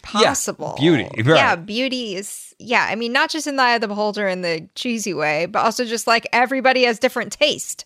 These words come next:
Speaker 1: Mm-hmm. And, you know, uh, this guy's been a missionary and taught at the pulpit. So, of course, he has to also mention that water is used in the Bible as a symbol of spiritual birth and
Speaker 2: That's
Speaker 1: life.
Speaker 2: true.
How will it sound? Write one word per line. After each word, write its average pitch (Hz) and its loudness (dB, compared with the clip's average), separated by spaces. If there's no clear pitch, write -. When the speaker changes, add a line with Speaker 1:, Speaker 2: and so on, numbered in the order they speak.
Speaker 1:
Mm-hmm. 123 2
And, 127 0
you 156 2
know, 113 2
uh, 98 0
this 101 -4
guy's 104 0
been 98 -2
a 95 0
missionary 104 0
and 80 -8
taught 101 -2
at 101 -8
the 92 -12
pulpit. 104 -4
So, 101 0
of 92 -4
course, 120 -2
he 104 -6
has 95 -2
to 90 -6
also 95 -4
mention 90 -4
that 87 -4
water 117 4
is 107 0
used 117 -2
in 123 2
the 123 0
Bible 135 0
as 104 -4
a 98 -6
symbol 92 -4
of 85 -4
spiritual 90 -6
birth 147 0
and 90 -8
Speaker 2:
That's 92 -8
Speaker 1:
life. 135 0
Speaker 2:
true. 196 -4